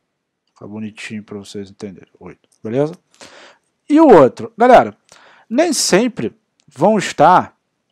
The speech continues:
os triângulos. O triângulo vai estar com três, quatro, cinco certinho. Pode estar um múltiplo. Aí você vai ver, ó, quem é seis?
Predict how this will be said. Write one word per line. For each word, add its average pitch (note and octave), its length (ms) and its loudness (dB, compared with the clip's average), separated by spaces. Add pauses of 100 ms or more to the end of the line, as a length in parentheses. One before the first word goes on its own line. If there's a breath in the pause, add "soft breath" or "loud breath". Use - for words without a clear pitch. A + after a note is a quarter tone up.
(120)
os E3+ 720 2
triângulos. D#3 680 -2
O C#3+ 100 -6
triângulo D#3 400 0
vai F3+ 120 2
estar F3+ 200 0
com G#3 180 -10
três, F3+ 380 -2
quatro, F3 360 0
cinco F3 340 -8
certinho. G#3+ 580 -6 (400 soft breath)
Pode G3+ 220 4
estar G#3 160 2
um A3+ 80 0
múltiplo. A3 580 -4 (340)
Aí B3+ 140 -4
você A#3 240 -2
vai B3+ 160 0
ver, G3+ 120 0
ó, A#2+ 120 0
quem B3+ 220 -8
é E4 100 -4
seis? - 640 -4